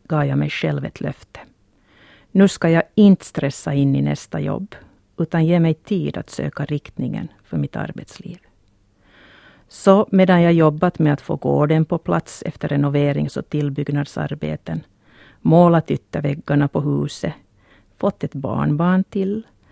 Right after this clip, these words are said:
umgåtts med familj och vänner, läst, skrivit, stickat, lyssnat på musik och plockat rekordmycket blåbär,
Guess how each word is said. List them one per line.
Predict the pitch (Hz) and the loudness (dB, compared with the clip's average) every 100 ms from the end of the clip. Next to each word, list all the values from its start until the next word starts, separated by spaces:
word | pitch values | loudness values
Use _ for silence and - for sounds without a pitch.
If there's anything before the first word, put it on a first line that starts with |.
| - - _ _ | -20 -20 _ _
umgåtts | - 175 180 151 - - | 2 6 6 4 -2 -4
med | - 151 | -2 0
familj | 160 156 151 147 | 2 2 2 -2
och | 135 | -4
vänner, | 127 117 131 160 220 _ _ _ _ _ - | -4 -4 -4 -4 -6 _ _ _ _ _ -12
läst, | 131 139 143 156 214 - - - - _ _ | -6 -2 0 0 -4 -10 -20 -20 -20 _ _
skrivit, | _ - - - 165 143 135 135 208 _ _ _ _ _ _ | _ -20 -12 -6 -4 -2 -4 -4 -6 _ _ _ _ _ _
stickat, | - - - - _ - 226 - - _ _ _ | -18 -6 -4 -4 _ -6 -6 -6 -18 _ _ _
lyssnat | 165 170 - - - - | 0 0 0 -6 -8 -8
på | - | -4
musik | 135 135 - 170 160 - - _ _ | -4 -4 -4 -2 -2 -6 -20 _ _
och | 156 - | -6 -4
plockat | 147 - - 147 | -6 -6 -10 -8
rekordmycket | 147 - 202 170 131 143 - - | -8 -4 0 0 0 -4 -6 -10
blåbär, | 151 147 143 - 165 | -4 -2 -2 -6 -8